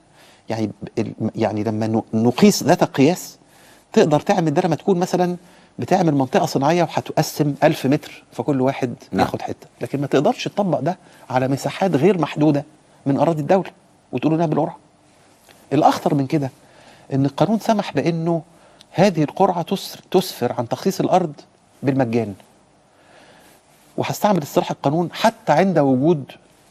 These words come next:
Speaker 1: اصطلاح القانون بيقول ايه؟ تزاحم بين المستثمرين. لو في قطعة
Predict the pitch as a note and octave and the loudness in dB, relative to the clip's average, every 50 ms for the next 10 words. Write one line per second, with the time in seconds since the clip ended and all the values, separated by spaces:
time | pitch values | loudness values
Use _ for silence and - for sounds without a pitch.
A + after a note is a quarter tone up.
0 | - - - - - D3+ F3 - - B2+ D3 C3+ A#2 C3+ C#3 A2 B2 C3 B2+ - | -20 -14 -6 -6 -6 -6 -4 -6 -4 -2 0 0 0 0 0 0 0 -2 -2 0
1 | - B2+ A#2+ B2+ E3+ E3+ - - - B2 A#2 A#2 C3+ C#3+ C#3+ C3+ C3+ C3+ - _ | 2 2 4 6 4 4 2 -2 -4 -4 -2 -2 -2 -2 -2 -2 -4 -6 -10 _
2 | _ _ _ _ _ _ - - A2+ A2+ G#2 - A#2+ - - G2 F#2+ F#2+ F#2+ - | _ _ _ _ _ _ -12 -8 -8 -8 -6 -8 -10 -8 -8 -8 -8 -8 -12 -16
3 | _ _ _ _ _ - - - - - - - - - - - B2+ C3 C#3+ C#3+ | _ _ _ _ _ -20 -20 -20 -20 -20 -20 -20 -20 -20 -8 2 4 4 4 4
4 | - B3+ B3+ - A#3 - D#3 C#3+ | 2 0 0 0 0 0 -2 -2